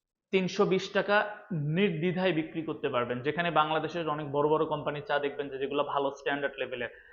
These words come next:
আড়াইশো, আহ, সরি, তিনশো ষাট টাকা, তিনশো পঞ্চাশ টাকা বিক্রি হচ্ছে। আপনি সেখানে সেম মানের চা যদি তিনশো বিশ টাকা দেন, অবশ্যই পাবলিক নেবে, অবশ্যই দোকানদাররা নেবে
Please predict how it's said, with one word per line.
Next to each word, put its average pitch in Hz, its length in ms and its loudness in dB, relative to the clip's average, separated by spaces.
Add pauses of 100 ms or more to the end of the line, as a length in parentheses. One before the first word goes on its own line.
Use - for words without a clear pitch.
(160)
আড়াইশো, 139 320 4 (100)
আহ, 131 80 -8
সরি, 123 240 -6
তিনশো 147 280 -6
ষাট 143 360 2
টাকা, 143 360 6 (260)
তিনশো 151 260 -4
পঞ্চাশ 160 340 2
টাকা 143 180 2
বিক্রি 127 320 -4
হচ্ছে। 123 240 -2
আপনি 143 220 -2
সেখানে 170 360 -2
সেম 170 320 2
মানের 175 320 4
চা 170 140 6
যদি 165 200 0
তিনশো 160 280 -2
বিশ 165 240 -2
টাকা 160 160 2
দেন, 180 240 4 (400)
অবশ্যই 160 380 2
পাবলিক 139 380 2
নেবে, 139 240 0
অবশ্যই 156 360 0
দোকানদাররা 135 480 0
নেবে 110 280 -10